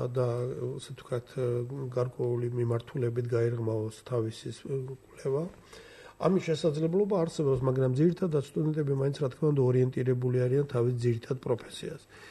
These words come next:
რაც შეეხება საჯარო ლექციების პრაქტიკა, ეს არსებობს. ახლა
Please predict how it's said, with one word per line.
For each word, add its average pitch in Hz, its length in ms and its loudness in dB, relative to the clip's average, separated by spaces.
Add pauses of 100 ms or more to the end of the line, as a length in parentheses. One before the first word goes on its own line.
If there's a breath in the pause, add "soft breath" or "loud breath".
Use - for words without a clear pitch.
(240 loud breath)
რაც 156 180 2
შეეხება 214 400 6
საჯარო 180 460 6
ლექციების 165 540 4
პრაქტიკა, 175 500 0
ეს 208 160 0
არსებობს. 170 600 0
ახლა 135 460 2